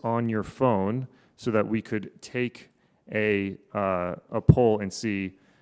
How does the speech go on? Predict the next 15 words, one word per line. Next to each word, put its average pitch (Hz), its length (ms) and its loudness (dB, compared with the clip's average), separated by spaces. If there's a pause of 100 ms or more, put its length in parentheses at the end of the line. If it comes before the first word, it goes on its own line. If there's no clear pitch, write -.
(140)
this 117 180 -2
is 113 160 -4
something 110 440 -2
we 104 100 -2
thought 104 320 0
we, 101 180 -4
we 98 260 -6
would 98 220 -8
borrow 104 280 0
from 104 260 -8
the 104 160 -6
el-, 110 260 -8
Intelligence 117 800 -2
Squared 120 760 0
model, 101 540 -2